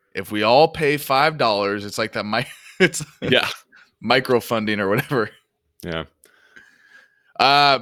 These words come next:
Speaker 1: my last point, I'll get off sports 'cause I, you know, I gotta mention my good news network dot org. However, um, good news network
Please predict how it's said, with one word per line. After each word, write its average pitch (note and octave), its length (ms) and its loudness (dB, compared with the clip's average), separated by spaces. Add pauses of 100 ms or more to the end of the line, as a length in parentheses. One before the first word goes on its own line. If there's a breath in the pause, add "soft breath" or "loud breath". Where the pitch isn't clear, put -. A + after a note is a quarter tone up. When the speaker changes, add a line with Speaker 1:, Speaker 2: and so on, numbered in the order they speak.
(160)
Speaker 1:
my D#3 180 2
last G3 340 0
point, D3+ 240 -8 (100)
I'll B2 60 -14
get C#3 180 -2
off C3 200 0
sports B2+ 440 -8
'cause A2 240 -12
I, G2 320 -6
you F#2+ 240 -14
know, A#2+ 140 -4
I A#2 100 0
gotta A2 160 -2
mention A2 300 -6
my G2+ 120 -6
good G#2 220 -6
news G#2 320 -4
network G2 560 -4 (420)
dot G2+ 220 4
org. G2 340 4 (380)
However, B2 680 4 (360 soft breath)
um, G2+ 220 2
good C3 160 6
news C3 220 4
network B2+ 440 2